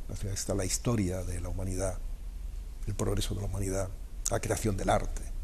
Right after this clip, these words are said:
los museos, la arquitectura, el patrimonio, ¿no? Pero sería injusto si señalara una zona concreta, ¿no? Hay tantas que no conozco. Conozco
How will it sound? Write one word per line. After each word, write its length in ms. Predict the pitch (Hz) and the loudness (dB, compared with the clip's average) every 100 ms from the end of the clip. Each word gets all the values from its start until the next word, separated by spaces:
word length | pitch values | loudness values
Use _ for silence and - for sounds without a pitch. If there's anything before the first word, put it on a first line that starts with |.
| - | -2
los 120 | - | -4
museos, 580 | 101 - 104 104 92 - - - - - | -4 -2 2 2 0 -4 -6 -4 -4 -2
la 60 | 110 | -2
arquitectura, 560 | - - - 117 101 | -2 -4 2 4 4
el 80 | 98 | 2
patrimonio, 640 | - 101 101 113 107 95 | 0 0 2 4 4 2
¿no? 120 | 107 - - - - - - - | 0 -2 -4 -2 -2 -2 -4 2
Pero 140 | 117 | 2
sería 240 | 117 120 131 | 6 10 10
injusto 340 | - 120 113 | 8 4 4
si 100 | 101 | 2
señalara 340 | 101 95 92 87 | 2 2 2 2
una 260 | 92 95 | 0 -2
zona 340 | - 117 95 95 - - - | 0 2 2 0 -2 -4 -4
concreta, 480 | 101 95 98 82 - | -2 -2 -2 -2 -2
¿no? 100 | - - - - - | -2 -4 -4 -2 0
Hay 120 | 110 | 4
tantas 380 | 120 135 123 - | 6 6 4 0
que 100 | - | 0
no 100 | 98 | -2
conozco. 320 | 101 107 104 | 0 2 2
Conozco 460 | 110 120 - 151 | 2 2 10 10